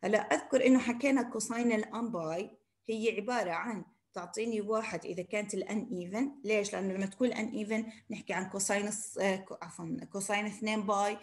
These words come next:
أربعة باي، ستة باي، ث-، آه، ستة باي، ثمانية باي. هدول الكوساين إلهم شو بيساوي؟ واحد. إذا كانت الأن أود يعني باي، ثلاثة باي، خمسة باي، آه، سبعة باي، هدول الكوساين اللي إلهم إيش بيساوي؟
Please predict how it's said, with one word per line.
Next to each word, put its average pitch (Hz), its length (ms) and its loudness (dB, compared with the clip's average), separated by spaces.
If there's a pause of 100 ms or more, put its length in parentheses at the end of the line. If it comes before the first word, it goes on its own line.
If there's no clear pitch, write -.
(360)
أربعة 196 380 2
باي، 190 300 0
ستة 208 400 2
باي، 190 440 2
ث-، 196 120 -8
آه، 170 880 -2
ستة 226 380 2
باي، 202 260 0
ثمانية 208 380 0
باي. 196 260 -2 (320)
هدول 262 320 2
الكوساين 247 600 2
إلهم 254 360 4
شو 247 140 2
بيساوي؟ 240 420 0
واحد. 190 460 -6 (360)
إذا 196 140 0
كانت 254 300 0
الأن 233 320 0
أود 262 240 -6
يعني 185 260 -2
باي، 208 360 2
ثلاثة 190 460 -2
باي، 196 260 -2
خمسة 185 400 -4
باي، 190 380 0 (420)
آه، 165 460 0
سبعة 196 360 0
باي، 185 220 0
هدول 202 320 0
الكوساين 226 480 -2
اللي 226 220 0
إلهم 233 280 -2
إيش 220 140 -2
بيساوي؟ 208 580 0